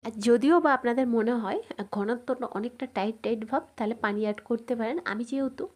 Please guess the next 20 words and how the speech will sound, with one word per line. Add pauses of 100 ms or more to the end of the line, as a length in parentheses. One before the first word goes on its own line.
কোয়ান্টিটিটা
ঠিকঠাক
রেখেছি,
তাহলে
আমার
এখানে
পানি
লাগছে
না।
আপনাদের
যদি
মাইনাস (100)
প্লাস
হয়,
তাহলে
অবশ্যই
পানি
অ্যাড
করতে
পারেন।